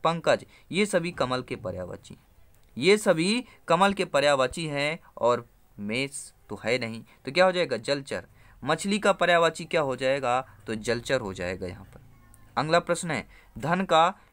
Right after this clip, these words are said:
विशेषण होगा। धन का विशेषण क्या होगा दोस्तों? धन का विशेषण पूछा गया है,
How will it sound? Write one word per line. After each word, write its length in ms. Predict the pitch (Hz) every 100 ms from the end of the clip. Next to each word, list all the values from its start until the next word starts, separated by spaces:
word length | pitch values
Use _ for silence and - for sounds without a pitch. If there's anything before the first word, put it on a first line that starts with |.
| -
विशेषण 500 | 127 - 165 180 160
होगा। 380 | 113 90 - - - - -
धन 280 | 110 160 196
का 120 | 214
विशेषण 540 | 175 170 175 175 214
क्या 140 | 196 170
होगा 300 | 147 156 156
दोस्तों? 380 | 135 127 139 143 _ _ _ _ _ -
धन 200 | 117 151
का 140 | 165 156
विशेषण 460 | 135 143 135 156
पूछा 340 | 147 131 - 135
गया 200 | 127 123
है, 300 | 131 156